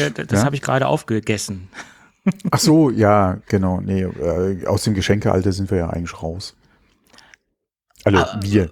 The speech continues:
Speaker 2: hier bei uns.
Speaker 1: aber man
Speaker 2: Also bei
Speaker 1: freut
Speaker 2: dir
Speaker 1: sich
Speaker 2: weiß ich
Speaker 1: trotzdem,
Speaker 2: jetzt nicht,
Speaker 1: man,
Speaker 2: aber
Speaker 1: man freut sich trotzdem, wenn, wenn man was geschenkt bekommt. Egal, ob man aus dem Alter raus ist oder nicht. Und es mag noch so ein kleines Geschenk sein. Man freut sich trotzdem, dass der, ähm, dass
Speaker 2: Hm.
Speaker 1: der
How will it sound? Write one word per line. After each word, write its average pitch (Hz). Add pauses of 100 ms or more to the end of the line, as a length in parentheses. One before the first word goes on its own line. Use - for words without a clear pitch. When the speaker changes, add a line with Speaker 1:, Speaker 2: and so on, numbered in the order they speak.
(140)
Speaker 2:
hier 92 (280)
bei 92
uns. 85
Speaker 1:
aber 131
man 120
Speaker 2:
Also -
bei -
Speaker 1:
freut 90
Speaker 2:
dir 123
Speaker 1:
sich 104
Speaker 2:
weiß 98
ich 127
Speaker 1:
trotzdem, 117
Speaker 2:
jetzt -
nicht, 120
Speaker 1:
man, -
Speaker 2:
aber 95
Speaker 1:
man -
freut -
sich 160
trotzdem, 220
wenn, 135
wenn 127
man 117
was 117
geschenkt 107
bekommt. 101
Egal, 120
ob -
man 143
aus 135
dem -
Alter 123
raus 110
ist 180
oder 180
nicht. 190
Und 147
es 123
mag 143
noch 165
so -
ein 143
kleines 156
Geschenk 170
sein. 117 (600)
Man 139
freut 160
sich 170
trotzdem, 156
dass 139
der, 131
ähm, 120 (560)
dass 117
Speaker 2:
Hm. 110
Speaker 1:
der 120